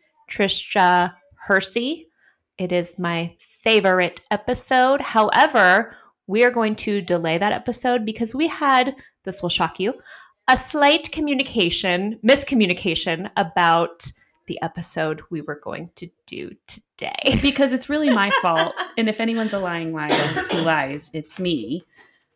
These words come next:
Speaker 2: Uh, because, you know, we did our little signature thing where, like, we very explicitly discussed which episode we were gonna do and then talked about a different <laughs> episode
Speaker 1: Yep.
Speaker 2: and then got confused.
Speaker 1: It's, it's so charming. We're just adorable.
Speaker 2: It's really
Speaker 1: We're adorable that way.
Speaker 2: I'm choosing to believe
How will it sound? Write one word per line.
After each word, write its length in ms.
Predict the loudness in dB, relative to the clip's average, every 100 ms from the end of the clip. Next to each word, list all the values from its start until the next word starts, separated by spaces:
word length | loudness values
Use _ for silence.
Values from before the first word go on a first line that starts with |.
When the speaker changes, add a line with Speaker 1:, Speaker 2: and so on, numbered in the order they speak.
| _ -6
Speaker 2:
Uh, 300 | -2 0 0
because, 520 | -2 -4 -6 -10 -2
you 80 | 2
know, 120 | 4
we 100 | 4
did 140 | 2 0
our 100 | 0
little 160 | -2
signature 460 | -4 -6 -6 -4 -4
thing 340 | 0 2 2 4
where, 220 | 4 4
like, 400 | 0 -4 -6 -6
we 320 | -6 -6 -10
very 440 | -6 -2 0 0 -2
explicitly 580 | -6 -6 -6 -4 -4
discussed 460 | -4 -4 0 0 -2
which 180 | -6 -4
episode 380 | -2 -2 -4 -6
we 100 | -6
were 80 |
gonna 180 | -6 -8
do 240 | -8 -10 -10 _ _ _
and 120 | -4
then 80 | -4
talked 280 | -2 -4 -4
about 160 | -2 0
a 40 |
different 280 | 0 2 4
<laughs> 80 | 4
episode 500 | 2 2 2 4 4
Speaker 1:
Yep. 180 | 4 4
Speaker 2:
and 140 | 0
then 80 | -8
got 340 | -4 -4 -4 -6
confused. 460 | -8 -6 -6 -4 -2
Speaker 1:
It's, 360 | -2 -4 -18 _ -6 -2
it's 180 | -2 0
so 100 | 0
charming. 500 | 0 -4 -8 -8 -10
We're 160 | -12 -12
just 300 | -14 -14 -12
adorable. 400 | -12 -10 -8 -2 -2 0
Speaker 2:
It's 240 | -4 -6 -4
really 300 | -4 0 2
Speaker 1:
We're 120 | 4
adorable 360 | 4 2 2 2
that 160 | 2 2
way. 180 | 0 0
Speaker 2:
I'm 480 | 0 0 0 -2
choosing 480 | -4 -4 -2 -2 -6
to 120 | -6 -8
believe 540 | -8 -8 -8 -10 -12